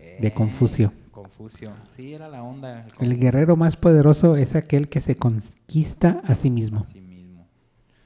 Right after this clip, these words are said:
Speaker 2: Uy, ah, entonces hay que darle una vueltecita a este, ¿no? A ver, vamos a, a ojearlo. Porque está, está, fíjate que está mal hecho, está rayado este libro, eh, por favor, cuando se lleven sus libros a su casa,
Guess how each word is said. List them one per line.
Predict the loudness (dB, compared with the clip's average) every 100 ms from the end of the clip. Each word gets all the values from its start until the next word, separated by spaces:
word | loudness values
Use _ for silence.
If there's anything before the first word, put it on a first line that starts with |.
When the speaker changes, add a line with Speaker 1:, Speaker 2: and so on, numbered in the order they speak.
| _ _ _ _ _
Speaker 2:
Uy, | -20 -20 -20 -20 -20 -20
ah, | _ -20
entonces | -20 -20 -20
hay | -20
que | -20
darle | -20 -20
una | -20 -20
vueltecita | -20 -20 _ _ _ -20
a |
este, | -20 _ -20
¿no? | _ _ _ _ _ _ _ _ _ _ _ _
A | -20
ver, | -20 -20
vamos | -20 -20
a, | -20 -20 -20
a | -20
ojearlo. | -20 -20 -20 _ -20 _ _ _ _ _ _ _ _ _
Porque | -20 -20 -20
está, | -20 -20 -20 -20
está, | -20 _ _
fíjate | -20 -20 -20
que |
está | -20 -20
mal | -18 -16 -14
hecho, | -16 -14 -16
está | -14 -14
rayado | -14 -14 -14 -14
este | -16 -16 -16
libro, | -14 -14 -14
eh, | -16
por | -18
favor, | -16 -16 -16 -16 -16
cuando | -18 -18 -20 -20
se | -20 -18
lleven | -18 -18
sus | -20 -18
libros | -16 -14
a | -14
su | -16 -20
casa, | -18 -16 -16 -20 -20